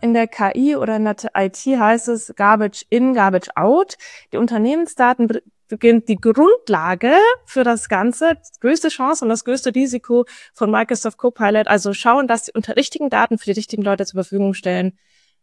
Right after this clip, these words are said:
Dann macht's richtig Spaß und dann können auch die Mitarbeiter richtig davon profitieren.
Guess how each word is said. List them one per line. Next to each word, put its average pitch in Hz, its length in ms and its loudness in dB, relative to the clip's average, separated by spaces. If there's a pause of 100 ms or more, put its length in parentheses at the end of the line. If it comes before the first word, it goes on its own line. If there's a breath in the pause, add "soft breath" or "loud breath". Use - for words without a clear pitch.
(100)
Dann 196 340 4
macht's 190 300 -2
richtig 185 240 -4
Spaß 175 460 2
und 175 140 -2
dann 170 200 -4
können 170 220 -8
auch 160 100 -10
die - 100 -16
Mitarbeiter 156 520 -10
richtig - 180 -20
davon 190 220 -8
profitieren. 151 540 -12